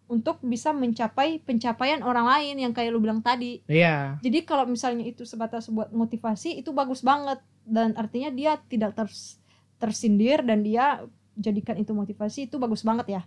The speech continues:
Speaker 2: Iya.
Speaker 1: Tapi kalau misalnya dia jadikan itu ny-, buat nyama-nyamain dia, diri dia harus kayak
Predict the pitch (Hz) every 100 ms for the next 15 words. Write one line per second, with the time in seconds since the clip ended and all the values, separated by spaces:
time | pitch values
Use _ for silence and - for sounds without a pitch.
0 | - - 135 131 220 - 294 277 302 349
1 | 349 269 339 285 240 233 277 240 226 -
2 | 381 - _ - 254 262 233 233 269 302
3 | 302 262 247 240 233 233 233 214 220 226
4 | 220 226 233 233 208 226 302 - 220 220
5 | 294 - - - 233 214